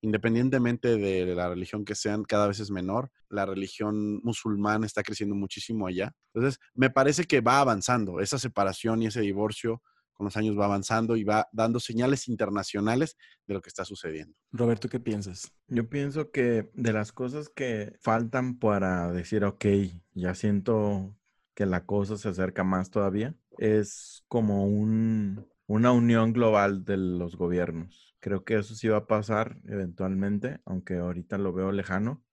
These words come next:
Speaker 3: pero creo que va a suceder algo que se va a unir mucho más el gobierno, el tan llamado orden mundial, nuevo orden mundial.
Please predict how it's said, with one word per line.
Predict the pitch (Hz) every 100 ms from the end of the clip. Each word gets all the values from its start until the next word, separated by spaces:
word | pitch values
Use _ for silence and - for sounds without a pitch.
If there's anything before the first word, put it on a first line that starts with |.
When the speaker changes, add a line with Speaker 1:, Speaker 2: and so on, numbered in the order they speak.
| _
Speaker 3:
pero | - 95 90
creo | 95 95
que | - 104
va | 98 98 98
a | 101
suceder | - 98 98 95 95
algo | 92 101 107 123 - _ _
que | - 101
se | 95
va | 92
a | 92
unir | 101 101 95
mucho | 101 92 95
más | 87 87 87 - _ _
el | - 85 80 80 76
gobierno, | 85 90 92 90 95
el | 90
tan | 95 92 92
llamado | 90 90 92 110 110 -
orden | 95 95 104 98
mundial, | 98 92 92 90 92
nuevo | 92
orden | 95 92 98
mundial. | 95 92 90 107 117